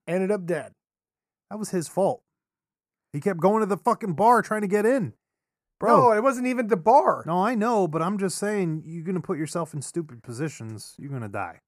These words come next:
Speaker 1: Oh, you're gonna go help the exorcist, and you've got no training, no background, no history.
Speaker 2: I mean, he'll give you a cross. You'll hold that bitch up.
Speaker 1: You know the Vatican has a
Speaker 2: Look at
Speaker 1: school
Speaker 2: the
Speaker 1: for that, right?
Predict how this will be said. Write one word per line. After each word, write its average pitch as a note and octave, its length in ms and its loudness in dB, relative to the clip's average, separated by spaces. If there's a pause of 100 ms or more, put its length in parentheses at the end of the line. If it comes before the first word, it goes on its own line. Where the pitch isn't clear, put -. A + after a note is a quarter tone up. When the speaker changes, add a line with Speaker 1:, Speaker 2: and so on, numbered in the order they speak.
(280)
Speaker 1:
Oh, C4 80 -2
you're A3 180 0
gonna B3 180 0
go A#3 180 6
help A3+ 220 2
the F#3 140 0
exorcist, F#3 720 -2 (680)
and F#3+ 180 2
you've A3 100 0
got F3+ 220 2
no G3+ 200 4
training, F#3 520 -2 (420)
no F#3 200 -4
background, G#3 540 0 (200)
no F#3+ 240 2
history. E3 540 -4 (600)
Speaker 2:
I A#3 40 -14
mean, C4+ 220 -6
he'll C4 140 -2
give C4 160 -2
you G#3+ 140 2
a F3 40 0
cross. F#3+ 520 -2 (1500)
You'll C3+ 140 -6
hold D3+ 140 -2
that D#3+ 160 -2
bitch D#3+ 260 -4
up. G3 80 4
Speaker 1:
You A3+ 60 2
know B3+ 100 8
the E3+ 100 2
Vatican D#3+ 380 -2
has C#3+ 180 -4
a C3 40 -10
Speaker 2:
Look A#2 80 -10
at A#2 40 -10
Speaker 1:
school G3 160 -2
Speaker 2:
the - 60 -16
Speaker 1:
for A#2 80 -10
that, E2+ 180 -18
right? G2+ 200 -20